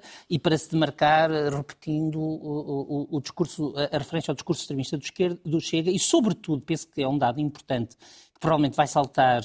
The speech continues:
mais vezes nesta, nesta campanha eleitoral, eh, o dizer que o Chega im-,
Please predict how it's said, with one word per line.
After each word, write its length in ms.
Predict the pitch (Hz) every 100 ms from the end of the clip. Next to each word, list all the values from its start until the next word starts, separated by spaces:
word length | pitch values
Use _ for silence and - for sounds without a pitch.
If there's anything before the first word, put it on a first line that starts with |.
| -
mais 300 | 127 160 175
vezes 360 | 120 143 127 120
nesta, 460 | 123 120 - 120 110
nesta 280 | 113 -
campanha 300 | - 127 127
eleitoral, 540 | 135 147 - 151 170 202 - - - -
eh, 160 | 185 196
o 120 | 226
dizer 360 | 196 214 190 226
que 120 | -
o 60 | 226
Chega 300 | - 240
im-, 100 | 220